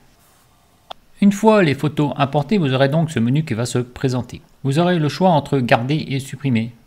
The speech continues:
Personnellement, je fais toujours garder pour avoir toujours un double de mes photos avant de les supprimer. Si vous supprimez les photos, elles sont automatiquement supprimées de votre téléphone portable, mais elles ne seront présentes que sur l'ordinateur. Alors pensez bien à sauvegarder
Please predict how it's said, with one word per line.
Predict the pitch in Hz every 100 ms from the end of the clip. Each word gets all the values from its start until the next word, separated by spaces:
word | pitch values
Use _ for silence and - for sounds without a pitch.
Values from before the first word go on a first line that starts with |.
| _
Personnellement, | 151 151 151 160 170 190
je | 143 131
fais | 160
toujours | 160 131 151 120
garder | 107 135 123 127 127
pour | - 107
avoir | 120 117
toujours | - 123 117
un | 95
double | 98 135 123 101
de | 92
mes | 90 95 90
photos | - 147 143 143 151
avant | 110 131
de | 117
les | 107 135 131
supprimer. | - - 147 - 123 87 - _ _
Si | - -
vous | 196
supprimez | 202 190 185 180 165 135
les | 165
photos, | 165 139 208 208
elles | -
sont | 117 107
automatiquement | 143 143 135 131 123 131 123
supprimées | - 135 131 123 123
de | 107
votre | 95 95 95
téléphone | 90 - 156 - 101
portable, | - 104 - 165 147
mais |
elles | 113 107 92
ne | 101
seront | - 101
présentes | 90 - 120 156 156
que | 117
sur | - 151 131 -
l'ordinateur. | 98 113 135 135 139 135 127 101
Alors | 87
pensez | - 131 110 101
bien | 110 143
à | 95
sauvegarder | - 131 110 95 92